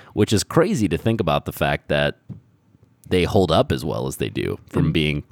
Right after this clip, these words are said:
Speaker 2: Mitch, this
Speaker 1: from
Speaker 2: is World War Two. <laughs> This
Speaker 1: Yeah,
Speaker 2: is
Speaker 1: no,
Speaker 2: c-,
Speaker 1: this is like
Speaker 2: <laughs> this is coming out <laughs> at a
Speaker 1: in the
Speaker 2: real
Speaker 1: middle
Speaker 2: rough
Speaker 1: of it.
Speaker 2: time, yeah.
Speaker 1: Yeah,
Speaker 2: <laughs>
Speaker 1: it's very surprising.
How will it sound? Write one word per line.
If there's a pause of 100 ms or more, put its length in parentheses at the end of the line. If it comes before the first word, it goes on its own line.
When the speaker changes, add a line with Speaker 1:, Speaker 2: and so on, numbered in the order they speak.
(200)
Speaker 2:
Mitch,
this
Speaker 1:
from
Speaker 2:
is (240)
World
War
Two.
<laughs> (880)
This
Speaker 1:
Yeah,
Speaker 2:
is
Speaker 1:
no,
Speaker 2:
c-,
Speaker 1:
this
is
like
Speaker 2:
<laughs>
this
is
coming
out (460)
<laughs>
at
a
Speaker 1:
in
the
Speaker 2:
real
Speaker 1:
middle
Speaker 2:
rough
Speaker 1:
of
it.
Speaker 2:
time,
yeah. (140)
Speaker 1:
Yeah,
Speaker 2:
<laughs>
Speaker 1:
it's
very
surprising.